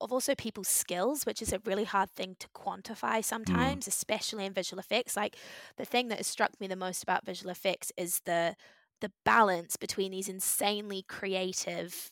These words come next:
Speaker 1: like, traditionally creative artists that have this sort of, like, weapon, if you can call it that, of software and tech, which I,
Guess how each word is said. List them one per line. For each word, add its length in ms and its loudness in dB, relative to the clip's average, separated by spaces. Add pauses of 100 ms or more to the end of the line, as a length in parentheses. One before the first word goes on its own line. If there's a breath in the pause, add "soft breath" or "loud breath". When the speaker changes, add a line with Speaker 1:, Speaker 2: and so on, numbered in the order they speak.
(120)
Speaker 1:
like, 120 -8
traditionally 600 -4
creative 520 -2
artists 640 -2 (400 soft breath)
that 160 6
have 420 8
this 540 4 (640)
sort 240 2
of, 120 2
like, 200 4 (720 soft breath)
weapon, 400 2
if 160 -4
you 80 -10
can 180 -16
call 280 4
it 120 2
that, 280 2
of 460 0 (840 soft breath)
software 800 4 (100)
and 580 -2
tech, 320 2 (400)
which 440 0 (260)
I, 200 -2